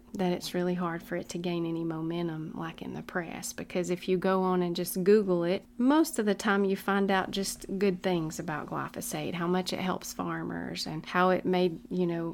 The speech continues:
things so much easier because they're not having to work the land as much. But that's because all the plants around it are, are dying. So basically,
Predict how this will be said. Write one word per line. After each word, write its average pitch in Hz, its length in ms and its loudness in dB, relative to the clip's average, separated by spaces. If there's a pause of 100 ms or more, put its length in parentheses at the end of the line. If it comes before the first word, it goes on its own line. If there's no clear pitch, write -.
(100)
things 185 240 0
so 185 140 0
much 180 260 0
easier 170 420 2
because 170 300 -6
they're 170 120 -4
not 165 140 -4
having 175 260 -2
to 180 140 -2
work 185 280 -2
the 175 120 0
land 170 380 -2
as 170 200 -8
much. - 480 -10
But - 120 -8
that's 180 220 -2
because 180 400 -4 (340)
all 185 180 2
the 180 100 2
plants 180 440 -2
around 175 480 -2
it 165 160 -4
are, 156 200 -8 (400)
are - 120 -12
dying. 165 580 -4
So 170 300 -2
basically, 175 720 -2